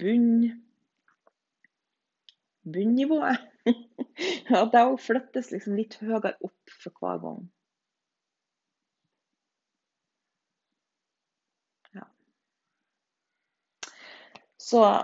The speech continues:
jeg skal i hvert fall gjøre det her selv. Eh, og det er så mange ting. Og, og sånn så, det her med konserter, det er jo, det er jo hver fredag er det jo konsert i Tivoli.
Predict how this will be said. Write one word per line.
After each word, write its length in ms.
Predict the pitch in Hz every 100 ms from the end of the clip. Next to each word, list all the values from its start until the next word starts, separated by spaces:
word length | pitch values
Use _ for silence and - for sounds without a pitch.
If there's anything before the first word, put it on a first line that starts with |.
| - _ _ _ -
jeg 160 | 208 226
skal 180 | 226
i 60 | 196
hvert 180 | 220 -
fall 160 | 240 202
gjøre 320 | 185 180 190
det 80 | 190
her 240 | 175 170 185
selv. 420 | - 226 247 262 262 - _ _ _ -
Eh, 640 | 214 202 185 82 170 - - - 185 185 _ _ _ _ _ _ _ _ _ _ _ _ _ _ _ -
og 180 | 202 196
det 80 | 190
er 60 | 202
så 140 | 208
mange 180 | 196 190
ting. 160 | 202 - - - - 196 -
Og, 220 | 240 233 - -
og 180 | 277 269
sånn 160 | 220
så, 140 | 202 196 180 185 - _ _ _ _ -
det 100 | 202
her 140 | 202 190
med 180 | 180 -
konserter, 580 | 185 - 233 - - 175
det 140 | 208 240
er 140 | 254
jo, 140 | 226 180 170 175 - - _ _ _ _
det 120 | 208
er 40 | 233
jo 160 | 233
hver 260 | 240 277 254
fredag 420 | - 202 208 196
er 100 | -
det 80 | 180
jo 80 | 175
konsert 440 | 180 - 196 - -
i 60 | -
Tivoli. 400 | 170 147 -